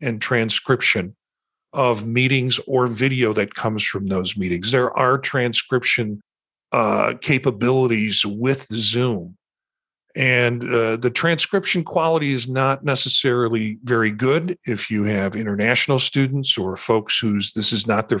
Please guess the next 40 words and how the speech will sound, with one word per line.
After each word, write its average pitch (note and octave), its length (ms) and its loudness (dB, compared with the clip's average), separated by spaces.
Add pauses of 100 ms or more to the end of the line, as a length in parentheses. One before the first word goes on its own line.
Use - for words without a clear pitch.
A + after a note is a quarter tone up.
(100)
first G#2+ 260 -2
language. D3 680 0 (400)
You're A#2+ 120 2
gonna A2+ 180 2
see A2+ 300 0
all A2+ 260 2
sorts A#2 460 0
of G#2 220 -2
challenges A#2+ 680 0
with B2 220 0
that A#2 280 0 (100)
in A2+ 60 -6
the A2 80 -4
transcription, A#2+ 920 -2 (400)
but D3 160 2
there D3 100 2
are D3 100 4
ways D3+ 260 2
to - 80 -4
clean C#3+ 320 -2
that A#2+ 240 2
up, F#2 260 0
and G#2 100 -8
we A2+ 120 -4
can G#2+ 140 -6
talk G#2 280 0
about G2+ 300 0
that, F#2+ 240 0 (520)
um, F#2+ 280 -2
in A2+ 160 2
another G#2 340 0
show. F#2+ 480 0 (640)
So, D3+ 380 0
yeah, E3 220 0 (120)
all F3+ 160 2
these G#3+ 180 2
tools G#3+ 320 2
already E3+ 300 2
built D3+ 380 0
in F3+ 280 0